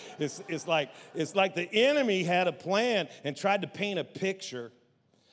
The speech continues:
of a future that, you know, w-, without Kinsley, which, a-, and her name means the, uh, the preparation of the king. A-, and,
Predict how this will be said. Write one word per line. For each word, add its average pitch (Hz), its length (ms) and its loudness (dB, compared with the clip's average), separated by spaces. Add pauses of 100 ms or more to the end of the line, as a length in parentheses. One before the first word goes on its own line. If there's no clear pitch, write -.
(120)
of 151 140 -2
a 131 60 -6
future 135 720 -6 (680)
that, 156 300 -2 (500)
you 160 140 -2
know, 135 280 -2
w-, 165 280 -4
without 170 680 -2
Kinsley, 156 640 -4 (1120)
which, 156 260 -2 (160)
a-, 160 240 -2
and 156 100 2
her 143 100 -2
name 202 320 0
means 147 420 -4
the, 143 240 -4
uh, 131 200 -2 (260)
the 139 100 -2
preparation 160 720 -2
of 131 120 -4
the 123 80 -6
king. 131 360 -10 (1160)
A-, 175 200 0
and, 175 240 0